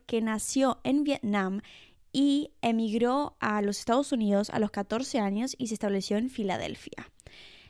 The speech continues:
La línea de tiempo de sus estudios es un poco confusa,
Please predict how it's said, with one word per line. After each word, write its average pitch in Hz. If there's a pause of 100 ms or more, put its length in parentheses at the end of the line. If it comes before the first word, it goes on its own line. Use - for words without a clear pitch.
La 233
línea 320
de 285
tiempo 247
de 254
sus 208
estudios 233
es 220
un 208
poco 208
confusa, 208